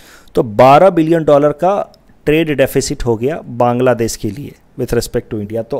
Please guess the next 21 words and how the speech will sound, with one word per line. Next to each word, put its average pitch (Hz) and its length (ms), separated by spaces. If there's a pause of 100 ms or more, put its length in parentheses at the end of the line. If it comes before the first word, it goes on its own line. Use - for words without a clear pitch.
हर 196 200
साल 175 280
अगर 156 200
हम 147 140
रुपी 135 420
और 143 220 (100)
टका 147 240
में 147 140
ट्रेड 139 260
करना 127 260
शुरू 120 240
कर 101 180
दें, 113 180 (560)
तो 147 100
हर 196 280
साल 107 320 (480)
लगभग 131 520 (140)
बारह 143 360 (220)
टका, 131 260 (1900)
आ, 127 120
ल-, 135 240